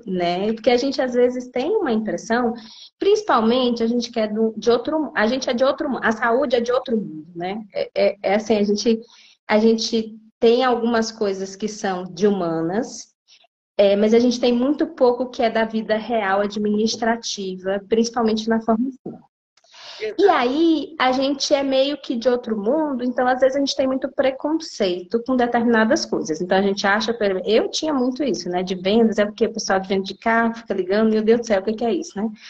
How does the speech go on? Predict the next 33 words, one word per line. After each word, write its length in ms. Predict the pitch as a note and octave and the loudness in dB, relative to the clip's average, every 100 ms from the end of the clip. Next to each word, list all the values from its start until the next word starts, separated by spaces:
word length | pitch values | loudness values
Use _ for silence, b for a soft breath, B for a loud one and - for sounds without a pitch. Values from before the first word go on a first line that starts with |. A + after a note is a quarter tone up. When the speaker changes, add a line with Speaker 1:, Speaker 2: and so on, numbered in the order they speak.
| B B B B | B B B B
Speaker 1:
Quando 180 | - D5 | 2 4
eu 160 | D5 A#4+ | 4 4
entendi 320 | A4 D#4 C#4 | 4 2 2
que 80 | C4+ | 2
aquilo 320 | B3+ C4+ A#3+ | 2 0 0
é 40 | B3+ | 0
um 160 | F#4+ | 0
método, 760 | B3 F3 A3 - G3+ E3+ D#3 - _ _ _ | 0 2 0 -4 -6 -6 -8 -10 _ _ _
é... 420 | - D#3 D#3+ - - | -2 0 0 -2 -4
aí 180 | A#3 C#4+ | 2 4
fez, 320 | E4 G#4 - - _ - B3+ | 4 2 0 -6 _ -10 0
faz 240 | D4 D4 | 2 2
muito 300 | C#4+ D#4+ A4 | 2 2 2
sentido, 420 | E4+ C4 G#3+ F3+ | -2 0 -2 -4
porque 180 | - C#4+ | 0 2
realmente 360 | E4 G#4 D#4+ C4 | 2 2 0 -2
você 220 | C4 A3+ | -4 -4
aplica 320 | G3+ D#3+ F#3+ | -6 -8 -4
um 80 | F#3 | -2
método 420 | G3 - D#3 E3+ | 0 0 -4 -4
com 160 | G3 G#3 | -2 0
começo, 540 | A3+ A3 G#3 A#3 B3+ | 2 4 4 2 0
meio 260 | G3 D3+ F3 | -2 -2 -2
e 60 | |
fim, 520 | A3 - C#4+ G#4 - - _ _ | -2 0 2 2 0 -10 _ _
e 200 | G4+ A#4+ | -2 0
ele 220 | G4 C5 C#5 - | 2 0 -4 -2
tem 320 | D4 C4+ D#4 B4 B4+ _ _ - | 0 2 0 -2 -4 _ _ -6
um, 400 | C#4+ D4 F4 A#4 - B B B B _ _ | -4 -4 -6 -8 -14 B B B B _ _
ele 160 | C#4+ F4 | 0 2
tem 140 | E4 | 0
um 60 | G#3 | 0
resultado. 840 | G#3+ A#3 - C5 C5 D#4 D#3+ - | -2 -4 -4 -2 -2 -2 -4 -8